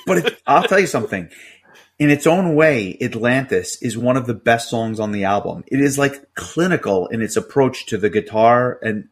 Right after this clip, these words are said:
it's, I love the guitar tone. It's just a nice little piece of music that kind of breaks up the album a bit. And honestly, I wish it was longer. I thought it was just a great little piece of music. It's, it's well executed.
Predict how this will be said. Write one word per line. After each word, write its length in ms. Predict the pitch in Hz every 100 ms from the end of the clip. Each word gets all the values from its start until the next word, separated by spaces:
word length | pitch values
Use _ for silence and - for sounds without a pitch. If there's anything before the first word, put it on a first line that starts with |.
| _
it's, 260 | 117 110 - -
I 80 |
love 400 | 117 117 127 151
the 80 | 135
guitar 400 | 123 117 113 113
tone. 460 | - 113 107 101 98 - - - - _
It's 220 | 139 135
just 220 | - 185 156
a 60 |
nice 340 | 123 143 180 147
little 180 | 151
piece 300 | 143 - 147
of 100 | 131
music 380 | 113 139 131 120
that 140 | - -
kind 180 | 127
of 140 | 117 87
breaks 340 | 101 123 -
up 160 | 135 -
the 140 | 107
album 340 | 107 131 127 104
a 60 |
bit. 220 | 92 104 -
And 120 | 113
honestly, 600 | 107 135 160 - 180 190 - - - _ -
I 100 | 147
wish 260 | 220 208
it 40 | 180
was 160 | 151
longer. 400 | 123 123 175 120
I 80 | 101
thought 220 | 120 190 190
it 40 |
was 120 | 143
just 140 | 120 127
a 60 |
great 440 | 107 - 110 139 135
little 200 | 123 120
piece 280 | - 120
of 80 | 104
music. 380 | 98 123 98 90
It's, 180 | 101 -
it's 200 | - 107
well 300 | 101 101 131
executed. 580 | 131 - 90 - 80 -